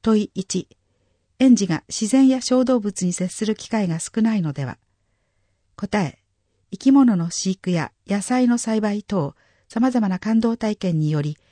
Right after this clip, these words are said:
豊かな感性を育んでいる。問い二。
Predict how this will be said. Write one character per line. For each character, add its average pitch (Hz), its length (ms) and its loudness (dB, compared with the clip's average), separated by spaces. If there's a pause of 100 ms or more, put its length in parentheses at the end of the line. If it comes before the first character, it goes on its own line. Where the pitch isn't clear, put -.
(160)
豊 247 220 -2
か 208 100 -2
な 190 120 -4
感 208 200 -2
性 160 240 -2
を 135 120 -2
育 151 420 -4
ん 123 100 -4
で 120 100 -10
い 123 80 -10
る。 - 140 -16 (1200)
問 208 220 0
い - 100 -6 (160)
二。 196 240 2